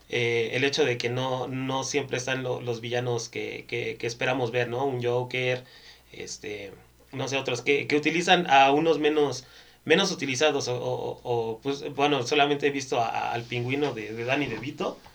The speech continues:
Este, creo que sí puede llegar a, a, a mejorar, ¿no? Lo que habíamos visto en, en esa parte. Y ni hablar de, del Acertijo de Jim Carrey. Creo que los dos pueden, este, sobrepasar lo que ya habíamos visto en el cine en, en, en películas anteriores.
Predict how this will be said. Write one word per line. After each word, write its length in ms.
Este, 560
creo 160
que 120
sí 140
puede 260
llegar 220
a, 100
a, 360
a 20
mejorar, 540
¿no? 100
Lo 140
que 80
habíamos 360
visto 280
en, 180
en 240
esa 220
parte. 260
Y 240
ni 320
hablar 320
de, 280
del 280
Acertijo 400
de 80
Jim 240
Carrey. 340
Creo 160
que 80
los 160
dos 160
pueden, 400
este, 460
sobrepasar 720
lo 120
que 100
ya 120
habíamos 340
visto 220
en 100
el 120
cine 240
en, 100
en, 460
en 140
películas 360
anteriores. 560